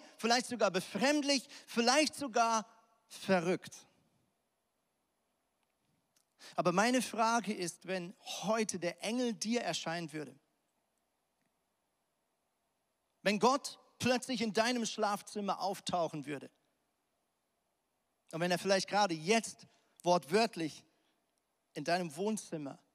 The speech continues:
in diesem Livestream auftaucht, was ist deine Reaktion? Ich glaube, Gott hat gesucht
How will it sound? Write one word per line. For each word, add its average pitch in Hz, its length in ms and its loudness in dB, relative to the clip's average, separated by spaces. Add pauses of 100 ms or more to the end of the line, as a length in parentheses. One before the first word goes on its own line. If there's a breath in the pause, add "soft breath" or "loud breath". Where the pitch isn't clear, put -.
(760)
in 139 80 -14
diesem 143 160 -8
Livestream 160 720 -2 (480)
auftaucht, 151 800 -6 (1200)
was 180 200 -2
ist 190 240 -8
deine 170 520 -2 (920)
Reaktion? 139 760 -8 (3000)
Ich - 80 -20
glaube, 180 320 0
Gott 190 280 0
hat 190 200 -2 (840)
gesucht 160 720 -6